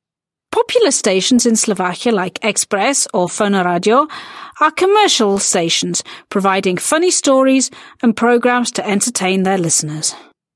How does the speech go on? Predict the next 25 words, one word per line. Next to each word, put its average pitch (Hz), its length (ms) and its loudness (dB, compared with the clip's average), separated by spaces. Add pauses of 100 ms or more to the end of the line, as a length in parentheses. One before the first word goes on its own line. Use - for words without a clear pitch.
(580)
On 254 120 4
the 202 140 6
other 240 160 2
hand, 170 400 -2 (640)
Radio 208 320 0
Slovensko 208 840 0 (280)
is 294 160 0
a 320 60 0
serious 285 520 2
source 214 460 0
of 180 60 -8
facts, - 580 -6 (240)
both 370 240 0
general 214 460 0
and 240 200 2
specialized, 170 720 -4 (240)
from 359 200 0
different 370 360 0
areas 190 480 0
like 160 260 -8
music, 254 540 2 (180)
art, 233 460 2 (400)
technology, 359 680 0
or 233 140 2
history. 165 640 -6